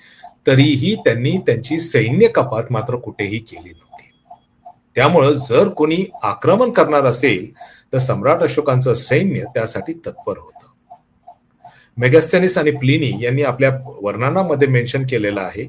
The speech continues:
की सम्राट अशोकांकडे सहा लाख पायदळ होते, तीस हजार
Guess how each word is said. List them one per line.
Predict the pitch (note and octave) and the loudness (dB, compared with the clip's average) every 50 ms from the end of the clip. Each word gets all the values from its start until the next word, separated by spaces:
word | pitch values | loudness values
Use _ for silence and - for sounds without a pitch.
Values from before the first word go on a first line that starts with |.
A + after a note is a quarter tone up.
| - - | -12 -12
की | F3+ D#3+ | -10 -10
सम्राट | - - - - A2+ C#3 D3+ D3+ | -8 -10 -10 -6 -6 -4 -2 -2
अशोकांकडे | B2+ B2+ - A#2+ A2+ - A2+ A2 A2 - G2+ G2 C3 B2+ | -2 -2 -2 -4 -4 -4 -6 -6 -8 -8 -6 -4 -4 -2
सहा | B2+ - - B2 A2 G#2+ A#2 D#3+ F#3 E3 | -2 -2 -4 -4 -4 -2 0 0 0 0
लाख | B2 G#2+ A#2 C3 D3+ | 0 0 0 0 -2
पायदळ | D3 - _ - G#2+ F#2+ F#2 F#2 G2 C3+ D#3+ E3 | -2 -6 _ -6 -4 -4 -4 -4 -2 0 0 0
होते, | D3 B2 B2+ - - - - _ _ _ _ _ _ - - _ _ _ _ _ - - _ _ _ _ _ _ - | 0 -2 -6 -8 -12 -20 -20 _ _ _ _ _ _ -20 -20 _ _ _ _ _ -20 -20 _ _ _ _ _ _ -4
तीस | D#3 F3+ - - - - - - - - | -2 0 2 2 2 0 0 -4 -6 -6
हजार | - B2 A2 A2 D#3+ F3 D#3+ | -6 -6 2 4 6 6 6